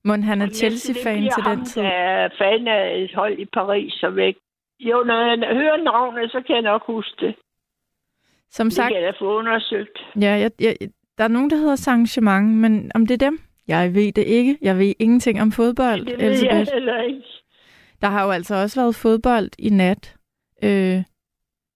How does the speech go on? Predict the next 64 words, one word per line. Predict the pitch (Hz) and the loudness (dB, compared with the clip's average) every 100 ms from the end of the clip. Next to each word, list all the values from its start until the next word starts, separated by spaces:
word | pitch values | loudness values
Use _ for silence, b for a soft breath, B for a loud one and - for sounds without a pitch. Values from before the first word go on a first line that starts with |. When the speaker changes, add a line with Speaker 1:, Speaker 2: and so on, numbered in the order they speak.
| - | -6
Speaker 1:
det | 208 | -2
har | 202 | 0
jo | 175 | -2
sådan | 185 | -4
set | 190 202 | -2 -2
ikke | |
Speaker 2:
Nej, | 190 | 0
Speaker 1:
noget | 202 202 | -2 0
med | |
Speaker 2:
jeg | 202 | 0
Speaker 1:
vores | 185 202 | 0 -2
Speaker 2:
har | 190 | -4
Speaker 1:
samtale | 202 - 233 220 | -4 -2 -2 -2
at | 214 | -6
gøre. | - _ _ _ - - - 107 - 208 - | -10 _ _ _ -12 -8 -6 -8 -12 -12 -6
Der | |
er | 202 | -6
ikke | 214 | -6
så | 359 | -6
mange, | 285 240 | -4 -2
der | 254 | -2
har | 233 | -4
skrevet, | - - 208 196 226 294 294 | -6 -4 0 2 2 2 0
øh, | - 196 190 185 185 180 - - - 190 | 0 0 2 2 0 0 -2 -4 -2 -2
S | - | 0
M | 202 | 2
S'er | 240 - 415 | 2 0 -6
til | - 214 | 0 0
os | 180 | 0
i | 196 | 0
nat, | 180 165 | 0 -2
og | 208 | -4
det | 254 | -6
kan | 262 | -2
måske | 285 269 | -2 0
have | 254 | 2
noget | 247 | 4
at | 247 | 4
gøre | 240 | 2
med, | 233 | 2
at | |
der | 240 | 2
er | |
nogen, | 226 220 226 | 4 4 4
der, | 226 - b b b b b | 2 -2 b b b b b
der | - | 2
har | 208 | 2
set | 202 214 | 2 0
fodbold, | - 208 208 | 0 0 2
Speaker 2:
Ja, | 220 | 2
Speaker 1:
der | - | 2
Speaker 2:
det | 214 | 0
er | |
Speaker 1:
måske | 208 233 | 0 0
har | 202 | 0
Speaker 2:
fodbold | 208 208 220 | 0 -2 -4
i | 196 | -12
aftes. | 170 214 - 294 277 - _ _ _ _ _ _ 220 | -6 -6 -6 -18 -18 -20 _ _ _ _ _ _ 0
Speaker 1:
Ja, | 226 | 2
der | 254 | 2
har | 262 | 2
været | 240 240 | 2 2
fodbold. | - 240 254 262 | 2 0 0 -2
Speaker 2:
Danmark-Finland. | 226 269 285 - 240 254 262 285 269 | 0 0 -2 -2 -4 0 0 0 -2